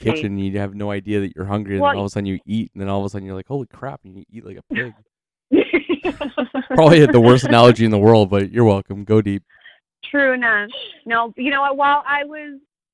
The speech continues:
Speaker 1: while I was shuffling, 'cause I'm shuffling again now, I pulled everything back, and I'm gonna pull some more out just to see what else I can come up with here. But the sun popped out again,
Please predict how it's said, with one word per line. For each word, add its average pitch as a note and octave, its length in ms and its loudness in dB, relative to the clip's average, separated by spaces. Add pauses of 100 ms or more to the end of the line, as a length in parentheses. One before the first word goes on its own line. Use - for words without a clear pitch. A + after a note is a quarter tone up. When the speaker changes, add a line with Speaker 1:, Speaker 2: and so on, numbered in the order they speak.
(240)
Speaker 1:
while A#3 220 -8
I B3 60 -12
was B3 220 -12
shuffling, G#3 680 -14
'cause G3+ 120 -12
I'm G#3 140 -6
shuffling F3+ 440 -8
again D3+ 300 -8
now, D3 140 -8
I D3 80 -8
pulled D#3+ 260 -10
everything D3 420 -10
back, C#3+ 300 -6
and D#3+ 100 -10
I'm D3 140 -10
gonna D3 180 -10
pull D#3 240 -12 (100)
some C3+ 100 -20
more C3+ 200 -10
out C3+ 160 -6
just D#3+ 240 -12
to D#3 140 -12
see D3+ 340 -2 (640)
what E3+ 160 4
else C3+ 220 0 (120)
I E3 80 -20 (100)
can C#3+ 160 -18 (160)
come E3+ 160 -10
up A#2+ 160 -12
with - 160 -10 (140)
here. - 340 -12 (320)
But E3 140 0
the F#3 160 2
sun F3+ 220 0
popped D#3 300 -6
out C#3+ 180 -4
again, C3+ 300 -12